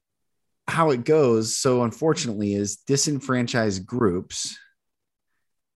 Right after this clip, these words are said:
when healing is not their moniker, become perpetrators themselves. And that's what happened is the Me Too movement, they got a voice, and then they started becoming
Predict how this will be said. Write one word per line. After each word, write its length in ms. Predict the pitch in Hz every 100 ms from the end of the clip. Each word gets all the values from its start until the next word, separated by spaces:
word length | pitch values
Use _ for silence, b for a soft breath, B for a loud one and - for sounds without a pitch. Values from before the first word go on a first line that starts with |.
| _ _ _ _ _ _ -
when 360 | 95 135 139 123
healing 540 | - 127 135 143 143
is 160 | 117 110
not 260 | 107 113
their 120 | 117
moniker, 760 | 104 95 101 113 135 143 143 147 _ _ _ _ _ _ _ _ _ _ -
become 500 | 110 - 131 117 107
perpetrators 680 | 117 110 95 107 95 95 -
themselves. 640 | 87 - 62 - - - -
And 200 | 113 113
that's 240 | 113 113
what 140 | 120 101
happened 400 | 113 113 110 104
is 120 | 92
the 100 | 107
Me 160 | 120
Too 160 | 117 117
movement, 260 | 113 110 107
they 80 |
got 220 | 101 110 110
a 40 |
voice, 360 | 107 120 117 113
and 120 | 110
then 120 | 107
they 80 | 104
started 480 | - 113 110 101 95
becoming 640 | - 131 120 110 107